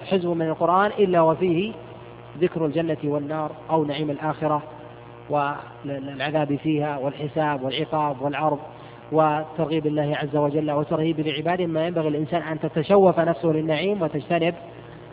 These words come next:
وتجتنب عقاب الله سبحانه وتعالى وتحذر منه.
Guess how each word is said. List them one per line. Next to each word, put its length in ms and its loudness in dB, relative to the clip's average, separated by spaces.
وتجتنب 460 -2
عقاب 340 0
الله 180 0
سبحانه 340 -4
وتعالى 360 -2
وتحذر 520 0
منه. 220 -6